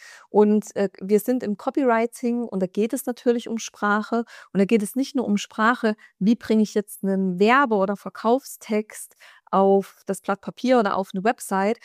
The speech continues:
sondern auch, wie spreche ich mit mir selbst? Und das ist wieder was ganz Wichtiges. Wenn ich mir den ganzen Tag erzähle, das ist schwer und whatever, d-, dann wird es auch schwer. Und deshalb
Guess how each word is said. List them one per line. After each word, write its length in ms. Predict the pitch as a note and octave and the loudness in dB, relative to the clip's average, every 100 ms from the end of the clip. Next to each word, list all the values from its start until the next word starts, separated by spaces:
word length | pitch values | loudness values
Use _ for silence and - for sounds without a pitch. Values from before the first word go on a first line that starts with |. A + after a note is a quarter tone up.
| - - | -20 -10
sondern 320 | - G#3 G3+ | -2 0 2
auch, 240 | G3+ G3 - | 2 0 -2
wie 220 | G#3+ A#3+ | 0 0
spreche 600 | - - - G#3 G#3 - - | -2 -10 -6 -4 -4 -6 -6
ich 240 | G3 - | -6 -4
mit 180 | G3+ - | -6 0
mir 220 | F#3+ F#3 | 0 0
selbst? 600 | - G3+ F#3+ F#3+ - - _ - - | 4 4 4 -2 -20 -20 _ -20 -6
Und 140 | G3 | -2
das 100 | G3+ | -2
ist 200 | F#3 - F#3 | -4 -10 -4
wieder 260 | A#3+ C4 | 0 2
was 200 | F#3+ - | 0 -4
ganz 320 | F#3 F3+ - | -8 -8 -8
Wichtiges. 460 | F3+ - F#3 F#3 - _ _ - | -10 -6 -6 -6 -8 _ _ -2
Wenn 160 | A3 D4+ | 2 2
ich 140 | - | 2
mir 80 | D#4 | 2
den 140 | D4+ | 2
ganzen 260 | C#4 C#4 B3+ | 2 -2 -6
Tag 240 | - B3 | -2 -2
erzähle, 480 | B3 - G#3 G3 F#3 | -2 -6 -2 0 0
das 160 | F#3 - | -2 -8
ist 100 | A3+ | -10
schwer 600 | - F#3 G3 F#3+ F#3+ G3 _ - - - | -6 4 6 6 4 2 _ -20 -20 -4
und 580 | G3+ G3+ G3+ - - - - - | 0 2 0 -2 -14 -14 -20 -4
whatever, 640 | G3+ A#3 - G#3+ F#3+ G#3 _ _ _ _ - | -2 0 -2 -2 -2 -2 _ _ _ _ -6
d-, 80 | - _ | -6 _
dann 260 | A3 G#3+ G3 | 4 4 4
wird 160 | D#4 - | 0 -2
es 200 | G3 - | -10 -4
auch 180 | F#3 F3+ | -4 -4
schwer. 440 | - F3+ F3 - - _ _ | -6 -4 -4 -4 -12 _ _
Und 160 | - G#3 | -2 -2
deshalb 480 | - - B3+ C4+ | -2 0 2 2